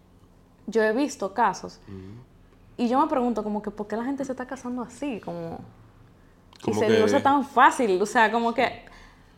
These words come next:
Speaker 1: no
Speaker 2: No,
Speaker 1: sé.
Speaker 2: no solamente que, o sea, porque casarse está heavy y nosotros nos encantan las bodas, hemos ido a un montón de bodas por nuestro trabajo también.
Speaker 1: Trabajamos otra
Speaker 2: Pero
Speaker 1: boda.
Speaker 2: lo que nos impresiona es cómo la gente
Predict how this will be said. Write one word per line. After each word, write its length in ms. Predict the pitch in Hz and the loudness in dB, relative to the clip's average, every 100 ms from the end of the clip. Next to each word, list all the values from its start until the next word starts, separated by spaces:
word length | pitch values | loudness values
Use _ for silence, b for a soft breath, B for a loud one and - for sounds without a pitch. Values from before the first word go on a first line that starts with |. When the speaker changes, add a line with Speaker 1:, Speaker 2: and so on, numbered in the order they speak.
| _ 240 | _ 0
Speaker 1:
no 120 | 392 | 2
Speaker 2:
No, 20 | - | 4
Speaker 1:
sé. 160 | 202 | 4
Speaker 2:
no 60 | 196 | 4
solamente 400 | 151 160 156 147 | 6 6 4 2
que, 280 | 127 120 117 | 2 0 -2
o 60 | 104 | -4
sea, 160 | 113 | -2
porque 220 | 98 95 95 | -2 -4 -6
casarse 340 | 92 104 120 | -6 -6 -6
está 160 | 98 87 | -4 -4
heavy 460 | 98 104 87 87 | -2 -2 -4 -6
y 100 | 76 | -10
nosotros 720 | 87 87 95 90 92 87 87 - B B - - | -10 -10 -10 -8 -6 -6 -8 -10 B B -20 -10
nos 160 | 95 98 | -8 -6
encantan 300 | 85 95 95 | -6 -4 -2
las 180 | 101 | -2
bodas, 540 | 98 95 90 90 92 - b b b - | -2 -2 -2 -4 -6 -16 b b b -12
hemos 260 | 82 90 90 | -8 -4 -4
ido 80 | |
a 20 | 90 | -4
un 40 | |
montón 280 | 90 - 98 | -4 -4 -4
de 60 | 101 | -2
bodas 220 | 104 101 | 0 -2
por 120 | 98 | -2
nuestro 220 | 101 101 98 | -4 -4 -4
trabajo 300 | 98 101 104 | -2 -2 -2
también. 360 | 107 104 92 | -2 -2 -2
Speaker 1:
Trabajamos 540 | 101 165 160 170 214 202 | -2 -4 -4 -6 -6 -6
otra 160 | 196 | -2
Speaker 2:
Pero 140 | 143 101 | 2 4
Speaker 1:
boda. 140 | 104 | 4
Speaker 2:
lo 40 | |
que 80 | 104 | 2
nos 200 | 104 101 | 0 -2
impresiona 680 | 110 104 104 113 113 123 110 | -2 -2 -2 0 0 2 2
es 140 | 110 - | 0 -2
cómo 720 | 113 107 113 113 107 101 98 | 0 0 2 0 0 0 0
la 140 | 92 | 0
gente 720 | 101 101 107 101 98 - - | -2 -4 -2 0 0 -4 -12